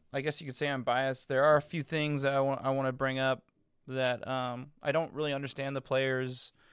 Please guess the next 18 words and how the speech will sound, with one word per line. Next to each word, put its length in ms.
standpoint 640
on 220
that. 340
So 340
it 180
almost 340
feels 280
like 220
they're 280
insulted 580
by 420
the 240
method 480
of 80
negotiation 920
that 240
the 100
league 380